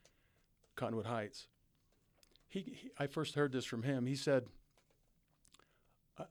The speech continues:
I, I, I went looking for myself, myself I,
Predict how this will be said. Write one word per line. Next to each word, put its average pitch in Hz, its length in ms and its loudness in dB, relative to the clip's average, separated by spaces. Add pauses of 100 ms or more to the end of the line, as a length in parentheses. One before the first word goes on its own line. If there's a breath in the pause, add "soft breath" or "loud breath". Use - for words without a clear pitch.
(140)
I, 123 240 -2 (160)
I, 135 220 0 (160)
I 131 140 -2 (120)
went 147 280 0
looking 165 320 4
for 156 160 -4
myself, 135 680 -4 (760)
myself 117 420 2
I, 113 80 0